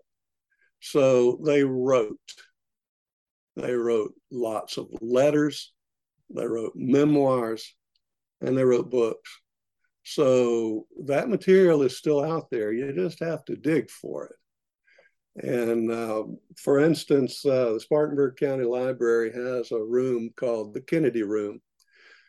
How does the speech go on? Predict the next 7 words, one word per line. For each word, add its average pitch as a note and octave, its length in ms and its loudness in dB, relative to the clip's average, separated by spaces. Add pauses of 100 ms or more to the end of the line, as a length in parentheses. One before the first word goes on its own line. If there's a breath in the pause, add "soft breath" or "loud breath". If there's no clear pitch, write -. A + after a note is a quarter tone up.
(140)
The D3 60 -8
Kennedy E3+ 380 4
Room D3 360 4
is A#2 140 2
devoted B2+ 640 0 (140)
to A2+ 140 -6
materials A#2+ 760 -4